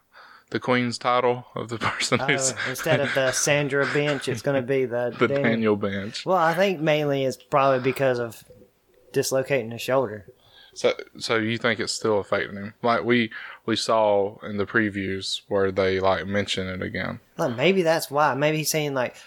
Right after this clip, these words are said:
Speaker 2: "Yeah, my arm still hurts." And then Hai's like, "Listen, I'm the one having to freaking bust my ass in these challenges 'cause he has to sit out because of his arm. And look out there, he's out there swimming and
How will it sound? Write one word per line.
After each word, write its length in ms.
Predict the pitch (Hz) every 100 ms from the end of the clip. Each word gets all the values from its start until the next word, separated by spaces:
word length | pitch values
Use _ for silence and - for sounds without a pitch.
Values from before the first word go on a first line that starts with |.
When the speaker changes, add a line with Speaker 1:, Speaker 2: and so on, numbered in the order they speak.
| -
Speaker 2:
"Yeah, 180 | 151 160
my 100 | 147
arm 260 | 139 156
still 240 | 147 - 131
hurts." 460 | 135 127 123 -
And 120 | 135 131
then 300 | 131 117 104
Hai's 320 | - 135 131
like, 240 | 127 117 - - -
"Listen, 320 | 165 170 131
I'm 160 | 120 170
the 80 | 156
one 240 | 151 156
having 260 | 139 147 139
to 240 | 135 117 -
freaking 480 | 160 147 143 131 120
bust 260 | 143 139
my 160 | 151 139
ass 180 | 143 -
in 60 |
these 160 | 135 127
challenges 480 | 151 160 143 131 131
'cause 160 | 131
he 140 | 156 156
has 160 | 139
to 80 | 131
sit 240 | - 147
out 180 | 143 131
because 240 | 127 147 127
of 80 |
his 140 | 123 120
arm. 340 | 151 156 143 - -
And 120 | 139
look 160 | 156 160
out 140 | 156
there, 120 | 156
he's 220 | 151 156 139
out 140 | 131
there 120 | 147
swimming 560 | - 127 143 151 147 147
and 160 | 131